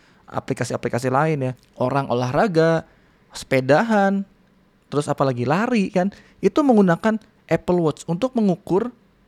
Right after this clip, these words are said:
berapa lama dia eh, lari, ya, terus kemudian untuk mengukur detak jantungnya, untuk mengukur berapa, eh, keringat atau kalori yang keluar, atau mengukur, mengukur kesehatan yang lainnya, gitu. Nah, akhirnya apa? Ke-, gaya-gaya baru itu membuat, memaksa kita harus lebih kreatif, ya,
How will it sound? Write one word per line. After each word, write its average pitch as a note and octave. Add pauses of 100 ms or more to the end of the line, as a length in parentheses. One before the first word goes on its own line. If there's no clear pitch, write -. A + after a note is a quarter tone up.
(640)
berapa B2+
lama C3+
dia B2+ (280)
eh, B2
lari, E3
ya, D3+
terus D3+
kemudian C3
untuk A#2+
mengukur A#2+
detak -
jantungnya, E3 (260)
untuk B2
mengukur B2 (280)
berapa, B2+
eh, B2
keringat C#3
atau C#3+
kalori C3+
yang B2+
keluar, D3+ (160)
atau C#3
mengukur, C3+
mengukur D3
kesehatan D#3
yang D#3
lainnya, G#3
gitu. B2
Nah, G3+
akhirnya C#4+
apa? E3
Ke-, G3+
gaya-gaya F#3+
baru F#3+
itu G#3
membuat, A3
memaksa A#3
kita C#4
harus G3
lebih F3+
kreatif, -
ya, F3+